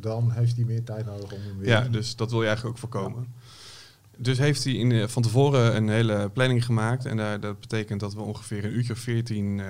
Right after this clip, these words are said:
Speaker 2: zouden rijden. En daar bovenop geteld nog negen uur aan de laadpaal zouden staan.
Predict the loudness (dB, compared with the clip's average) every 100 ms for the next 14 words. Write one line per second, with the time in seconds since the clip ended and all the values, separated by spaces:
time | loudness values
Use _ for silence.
0 | -10 -6 -4 0 0 0 -2 -4 -4 -4
1 | -4 -6 -4 -4 -4 -4 -4 -6 -12 -12
2 | -8 -2 0 0 -4 -4 -4 -2 2 2
3 | 2 0 -2 -2 -2 -6 -14 _ _ _
4 | _ _ _ _ _ -20 -4 0 2 2
5 | 2 -2 -8 -8 -6 -6 -8 -10 -12